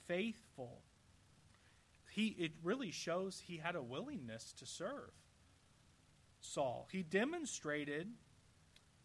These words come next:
uh, when, you know, this was demonstrated when his father Kish sent him out to search for the lost asses. You know,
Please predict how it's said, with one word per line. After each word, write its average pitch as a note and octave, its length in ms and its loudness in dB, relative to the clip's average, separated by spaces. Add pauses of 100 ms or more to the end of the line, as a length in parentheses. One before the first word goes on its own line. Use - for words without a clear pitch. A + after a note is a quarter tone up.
uh, E3 220 10
when, F3+ 400 4 (220)
you G3 100 0
know, D#3+ 60 -2
this G3 200 0
was D3+ 160 -4
demonstrated D#3 640 2
when D3+ 120 -2
his D3+ 160 -6
father D#3+ 340 2
Kish G3 320 -2
sent D3+ 300 -4
him D3+ 100 -2
out D#3 200 0
to C3+ 60 -10
search D#3+ 440 -2 (400)
for E3 80 -2
the E3 120 2
lost D#3+ 380 2
asses. C#3 580 -4
You G3 80 2
know, A3+ 160 2